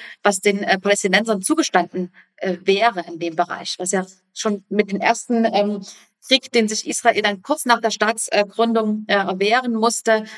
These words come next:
ähm, hat es ja dann schon größere Gebietsgewinne, ähm, erzielt und sein Gebiet ausgeweitet.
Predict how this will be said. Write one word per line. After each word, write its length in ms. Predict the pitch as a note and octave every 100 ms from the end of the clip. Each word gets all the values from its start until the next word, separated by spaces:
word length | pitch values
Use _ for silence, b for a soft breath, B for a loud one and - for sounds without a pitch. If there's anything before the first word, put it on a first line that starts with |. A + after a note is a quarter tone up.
| B -
ähm, 280 | G#3 G3+ G3+
hat 140 | G#3+
es 100 | A#3
ja 120 | A3
dann 100 | G3
schon 160 | F#3+ G#3
größere 340 | - G#3+ G#3
Gebietsgewinne, 760 | G3 F#3+ G#3+ - G3 F#3+ F3+ F3+
ähm, 140 | F3+ F3+
erzielt 480 | - - F3+ - _ _
und 80 | F#3
sein 160 | F3
Gebiet 260 | F3 F#3+ F#3
ausgeweitet. 640 | F3+ - - - _ -